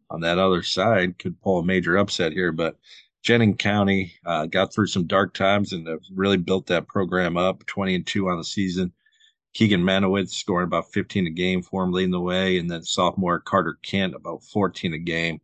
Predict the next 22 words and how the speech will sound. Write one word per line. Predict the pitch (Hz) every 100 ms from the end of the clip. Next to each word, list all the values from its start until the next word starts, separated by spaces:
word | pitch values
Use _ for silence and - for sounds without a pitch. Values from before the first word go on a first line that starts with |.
| _ _ _ _ _
Um, | 82 73 69 82 _
Kent | - 110
and | 85 87 87 -
Manowitz, | 92 98 92 90 - - 87
both | 95 95 -
really | 90 90
good | 82 87
shooters, | - - 98 85 82
so | - 85 82 80 _ _ _ _
they'll | - 98 113
be, | 104 98
uh, | 92 87 -
tough | - 110
to | -
beat, | 90 104 104 110 _
but | 90 87 - _ _ _
they | 92 95
do | 92 107
have | 101 107
the | 95
tougher | 90 113 107 98
road. | 95 104 110 113